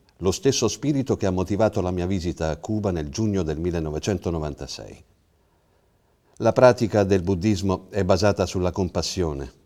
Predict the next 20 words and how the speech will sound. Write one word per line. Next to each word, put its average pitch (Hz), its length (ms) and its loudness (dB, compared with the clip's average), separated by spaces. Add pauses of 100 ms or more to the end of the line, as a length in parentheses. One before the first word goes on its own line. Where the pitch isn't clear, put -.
(540)
La 117 140 4
parola 139 300 4
compassione 92 800 0
in 82 100 -4
giapponese 95 640 0
si 110 160 -2
compone 120 440 2
di 104 120 -2
due 131 180 4
caratteri 113 480 0
cinesi, 76 520 -4 (180)
ji 92 480 -2
e 95 260 -4 (100)
hi. - 300 -6 (500)
Ji 135 380 0
corrisponde 110 600 0
a 104 60 4
metta 107 520 0
in 80 180 -6
pali 131 420 2